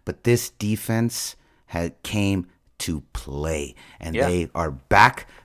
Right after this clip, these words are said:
Speaker 1: to where they were at the beginning of the season. So many people going, "Oh, the defense has really fallen off," and blah, blah, blah, blah. Well, they were
Speaker 2: It's 'cause of
Speaker 1: injured.
Speaker 2: injuries. We were, we were missing high caliber players at every single level. All three levels were missing a high caliber starter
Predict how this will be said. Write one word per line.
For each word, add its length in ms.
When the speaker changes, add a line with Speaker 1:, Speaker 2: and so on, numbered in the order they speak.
Speaker 1:
to 120
where 200
they 160
were 440
at 100
the 80
beginning 340
of 80
the 80
season. 400
So 140
many 100
people 220
going, 160
"Oh, 280
the 120
defense 480
has 160
really 320
fallen 420
off," 340
and 100
blah, 100
blah, 140
blah, 120
blah. 220
Well, 180
they 100
were 220
Speaker 2:
It's 120
'cause 160
of 60
Speaker 1:
injured. 100
Speaker 2:
injuries. 540
We 120
were, 200
we 100
were 140
missing 360
high 220
caliber 360
players 400
at 160
every 240
single 360
level. 340
All 200
three 200
levels 440
were 100
missing 420
a 80
high 220
caliber 380
starter 460